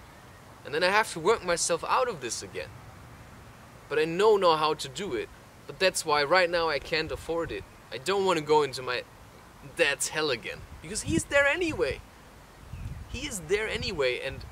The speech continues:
I help him more if I'm just around, emanating love and light, and to always go down into his darkness. 'Cause this is too much, I cannot handle it. I cannot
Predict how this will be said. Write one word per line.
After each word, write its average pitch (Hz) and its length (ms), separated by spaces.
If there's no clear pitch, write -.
I 156 120
help 170 400
him 175 160
more 170 480
if - 180
I'm 170 200
just 160 220
around, 139 760
emanating 156 640
love 156 280
and 120 120
light, 127 480
and 151 120
to 165 120
always 226 380
go 190 240
down 233 420
into 196 240
his 208 300
darkness. - 720
'Cause - 140
this - 180
is - 60
too 294 200
much, 285 360
I 170 80
cannot 277 500
handle 175 380
it. 87 120
I 160 140
cannot 214 560